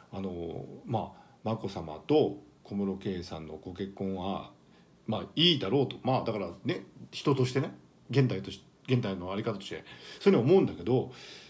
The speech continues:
詳細を知れば知るほど、小室圭さんのその今までのご発言とかいろいろ、「いや、ちょっと」っていうふうになっちゃうっていうのが、その大変あの、難しいなと。その、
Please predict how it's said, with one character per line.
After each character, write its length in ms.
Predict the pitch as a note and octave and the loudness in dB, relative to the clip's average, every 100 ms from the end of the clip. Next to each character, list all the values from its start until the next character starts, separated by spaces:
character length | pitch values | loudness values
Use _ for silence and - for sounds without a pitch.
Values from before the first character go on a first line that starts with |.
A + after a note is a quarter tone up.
| - - _ G3+ B3 | -20 -20 _ -18 -8
詳 220 | - G#3+ | 4 4
細 260 | B3 B3+ A#3 | 8 8 8
を 60 | |
知 140 | A3+ A#3 | 6 4
れ 60 | |
ば 140 | G#3 C3 | 6 4
知 80 | |
る 80 | C#3 | 4
ほ 60 | C3 | 4
ど、 180 | G2 - | 2 -4
小 100 | - | 0
室 160 | B2+ C3+ | 4 4
圭 200 | B2 A#2+ | 4 2
さ 120 | A2 | 0
ん 220 | E2+ E2 - - - - - - | -6 -8 -14 -18 -20 -20 -14 -6
の 320 | A2 F#2 G2 | -2 -2 -4
そ 140 | - | -6
の 160 | F#2+ F#2 | -4 -2
今 200 | G#2 A2 | -2 -2
ま 40 | |
で 80 | F#2+ | -2
の 420 | A2 A#2 G2 G2 | -4 -6 -4 -4
ご 140 | G2 G2 | -4 -4
発 200 | G2+ F#2+ | -4 -4
言 140 | G2 | -4
と 80 | F#2+ | -4
か 100 | F#2 | -6
い 100 | E2+ | -8
ろ 100 | F#2 | -6
い 40 | |
ろ、 140 | F2+ F2+ - - - - - _ - | -6 -8 -14 -18 -20 -20 -20 _ 0
「い 60 | |
や、 140 | C#3+ D3 | 0 0
ち 100 | - | -6
ょ 20 | |
っ 20 | - - | -10 4
と」 120 | F3 | 6
っ 20 | |
て 220 | F3 - E3+ | 6 4 8
い 140 | F3 | 10
う 40 | |
ふ 140 | D3+ F#3 | 10 8
う 60 | |
に 100 | F#3 | 8
な 140 | C#3 G3 | 8 6
っ 120 | G3 | 4
ち 120 | - | 6
ゃ 40 | F#3 | 8
う 80 | |
っ 20 | E3 | 8
て 140 | - | 4
い 20 | |
う 40 | C#3+ | 4
の 60 | |
が、 180 | B2 A#2+ - - - - - | 4 2 -2 -16 -18 -18 -20
そ 160 | - B2 | -6 0
の 120 | B2 | 0
大 220 | B2+ E3 | 2 4
変 140 | F#3+ G#3 | 6 8
あ 40 | |
の、 180 | G3 F#3+ | 8 8
難 380 | D#3+ D3 C#3+ F#3+ | 6 0 4 4
し 100 | G3 | 6
い 40 | |
な 120 | F3+ E3 | 6 6
と。 140 | G#2 | 2
そ 100 | G2+ | 0
の、 240 | A2+ G2+ | 0 -2